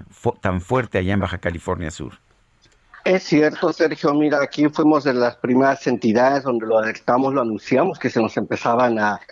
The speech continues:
Speaker 2: aparecer casos y también en el cual identificamos que ya había casos de Delta y de Gamma aquí en nuestro estado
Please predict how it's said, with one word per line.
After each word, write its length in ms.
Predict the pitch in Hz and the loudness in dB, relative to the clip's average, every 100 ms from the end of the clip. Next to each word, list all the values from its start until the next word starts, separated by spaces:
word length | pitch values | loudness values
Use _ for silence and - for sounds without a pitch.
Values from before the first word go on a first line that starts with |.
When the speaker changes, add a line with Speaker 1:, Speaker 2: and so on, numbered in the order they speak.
| - - | -16 -8
Speaker 2:
aparecer 600 | 107 127 113 - 123 - | -4 -2 -2 -2 -4 0
casos 420 | 117 120 - - | 0 0 -2 -2
y 100 | 139 | 0
también 340 | - 104 113 120 | 0 0 2 2
en 120 | 113 | 2
el 60 | 95 | 0
cual 220 | 113 113 | 2 4
identificamos 720 | 117 110 107 117 - 117 117 - | 2 2 -2 -2 -2 0 -2 0
que 140 | 107 | 2
ya 120 | 104 | 2
había 260 | 107 113 104 | 2 0 0
casos 400 | 110 101 - 92 | -2 -2 -2 0
de 140 | 101 95 | 0 2
Delta 520 | 117 139 127 139 117 | 4 2 2 -2 -2
y 120 | 117 | -4
de 160 | 104 101 | -6 -2
Gamma 320 | 107 113 117 | 0 0 0
aquí 220 | 101 123 | -2 0
en 100 | 113 | 0
nuestro 240 | 117 - 113 | 0 -2 -6
estado 540 | - 156 165 147 165 | -2 2 2 2 -2